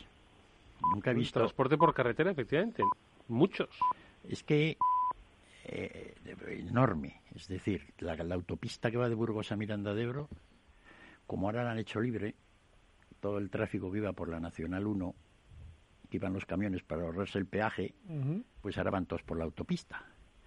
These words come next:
Speaker 1: que ya ahora es gratis. Y entonces se suma el tráfico que tenía anteriormente la autopista a el tráfico que iba por la Nacional uno.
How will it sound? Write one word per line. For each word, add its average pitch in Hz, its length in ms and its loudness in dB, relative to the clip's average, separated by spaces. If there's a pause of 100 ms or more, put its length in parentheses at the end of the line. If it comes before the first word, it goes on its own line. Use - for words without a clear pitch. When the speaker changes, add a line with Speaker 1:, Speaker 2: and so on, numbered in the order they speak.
(460)
Speaker 1:
que - 100 -4
ya 90 100 4
ahora 101 140 6
es 87 80 0
gratis. - 560 -4 (760)
Y 95 100 -2
entonces 120 360 0
se 90 100 0
suma 135 240 4
el 98 120 0
tráfico 120 360 4
que 98 60 -2
tenía 92 220 0
anteriormente 113 560 0
la 107 80 2
autopista 107 640 -4 (720)
a 110 180 2
el 85 180 -2
tráfico 117 920 -2
que 87 100 -4
iba 95 160 0
por 85 160 -4
la 82 100 -2
Nacional 80 440 -2
uno. 78 260 -6